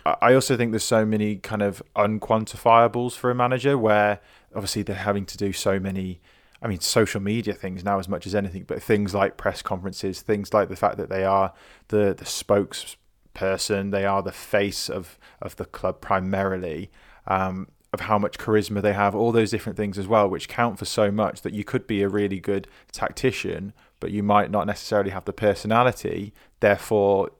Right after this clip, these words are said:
by the fans, you might not necessarily be liked as much. Do you, do you know what I mean? Before we even go into the, the more of the stylistic, the tactical, the data side of it, I think that what sometimes can be deemed a,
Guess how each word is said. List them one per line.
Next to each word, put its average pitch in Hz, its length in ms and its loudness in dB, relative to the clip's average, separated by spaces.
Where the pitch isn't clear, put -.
by 95 160 4
the 92 80 -4
fans, 120 760 -2
you 98 120 -4
might 98 200 0
not 85 140 -4
necessarily 95 480 -4
be 95 100 -6
liked 107 380 0
as - 100 -14
much. - 300 -14
Do - 120 -12
you, 101 60 -6
do - 120 -8
you 107 40 -2
know 110 80 2
what 107 80 0
I 107 40 0
mean? 110 200 0
Before 117 260 0
we 117 120 2
even 101 160 -2
go 107 180 6
into 110 300 0
the, 98 240 -2
the 101 60 -12
more 101 140 2
of 87 80 -4
the 95 180 -2
stylistic, 104 640 0
the 90 60 -6
tactical, - 520 -4
the 92 120 -6
data 110 340 2
side 92 260 -6
of 85 100 -10
it, - 180 -4
I - 80 -4
think 98 280 -4
that 101 160 0
what 104 300 4
sometimes 98 440 -4
can - 200 -10
be 92 260 -8
deemed 98 300 -4
a, 98 240 0